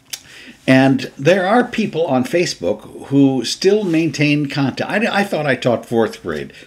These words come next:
They said, "No, you taught fifth grade." And, uh, th-, there's some people who know all the names of all those people. They have their f-,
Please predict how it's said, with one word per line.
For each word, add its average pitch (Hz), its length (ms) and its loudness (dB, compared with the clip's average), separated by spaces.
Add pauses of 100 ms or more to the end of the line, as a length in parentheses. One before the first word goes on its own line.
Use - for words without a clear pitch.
They 123 120 -4
said, 123 240 0
"No, 117 140 4
you 110 160 2
taught 87 240 -6
fifth - 320 -12
grade." - 260 -16 (720)
And, 90 380 -4
uh, 85 100 -2 (180)
th-, 104 200 -12 (160)
there's 117 200 -2
some 160 140 2
people 151 240 2
who 139 80 8
know 120 320 2
all 220 240 6
the 226 80 2
names 147 320 2
of 107 100 0
all 95 200 0
those 90 180 -6
people. 156 460 -8 (580)
They 110 160 0
have 104 260 -4
their 107 180 2
f-, - 200 -10